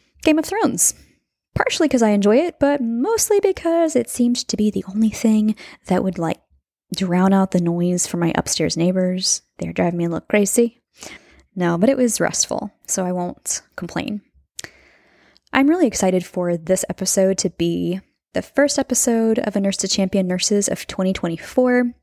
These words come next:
because I'm gonna talk about my word of the year, which is joy, and that's kind of been brewing since September.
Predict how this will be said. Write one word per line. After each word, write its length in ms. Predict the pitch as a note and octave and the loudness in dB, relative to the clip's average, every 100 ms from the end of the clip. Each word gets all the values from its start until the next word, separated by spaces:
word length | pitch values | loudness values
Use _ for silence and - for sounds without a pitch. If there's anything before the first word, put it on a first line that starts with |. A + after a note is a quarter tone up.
| _ | _
because 300 | - - G3 | -8 0 0
I'm 80 | F#3 | 2
gonna 140 | F#3 F#3 | -2 -2
talk 280 | - G#3+ | -2 0
about 440 | G#3+ F#3+ F#3 F3+ - - - - | 0 2 2 2 -2 -14 -18 -16
my 220 | - F3+ F3+ | -2 0 2
word 520 | F3+ G3+ G3+ G3+ G#3 | 4 4 4 4 0
of 140 | - F3+ | -2 -4
the 100 | E3+ | -4
year, 440 | E3+ G#3 B3+ E4+ - _ _ | 0 2 2 0 -6 _ _
which 120 | - - | -8 -6
is 160 | E3+ | -6
joy, 460 | - - A#3 D4+ E4+ _ _ _ - - _ _ | -4 2 4 4 -2 _ _ _ -20 -20 _ _
and 100 | F#3+ | -6
that's 140 | F3 | -6
kind 180 | - G3+ | -4 -2
of 60 | F#3 | 0
been 180 | F#3 | 0
brewing 420 | F3 F#3 G3+ G#3 G3+ | 0 2 2 2 0
since 400 | - E3+ E3 - | -2 -4 -6 -10
September. 640 | - - - A#3+ C4 C#4 | -8 -6 0 2 4 2